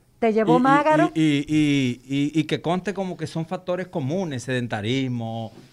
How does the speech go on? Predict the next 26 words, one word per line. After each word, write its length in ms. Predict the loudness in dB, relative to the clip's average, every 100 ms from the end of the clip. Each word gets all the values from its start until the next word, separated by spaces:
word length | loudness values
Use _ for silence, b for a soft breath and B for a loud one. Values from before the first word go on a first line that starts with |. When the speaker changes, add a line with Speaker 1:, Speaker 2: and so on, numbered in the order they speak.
| B
Speaker 2:
eh, 200 | -4 -2
mala 240 | 0 0 0
alimentación, 540 | -2 -4 -4 -4 -2
doctor, 280 | -2 0 0
pero 160 | 0 -2
aquí 160 | -2
hemos 220 | -4 -4
definido 480 | -4 -4 -4 -4 -2
los 140 | -2 -4
intereses 500 | -4 -4 -4 -4 -6
de 100 | -4
cada 300 | -6 -6 -8
quien. 300 | -6 -6 -8
La 80 |
doctora 420 | -10 -10 -8 -6 -4
Lidia 300 | -4 -2 -2
Soto 500 | 0 -2 -2 -4 -6 b b b
definió 520 | 0 0 2 0 2
el 80 | 0
conocimiento 920 | -2 -4 -4 -4 -2 -2 -2 -6 -12 -6
que 100 | -4
viene 380 | -2 -2 -4
de 260 | -8 -10 -12 _ _ -10
esa 280 | -6 -4
parte 280 | -4 -4 -2
gastroenterológica 1080 | -6 -6 -8 -6 -4 -2 0 0 -2 -6 -10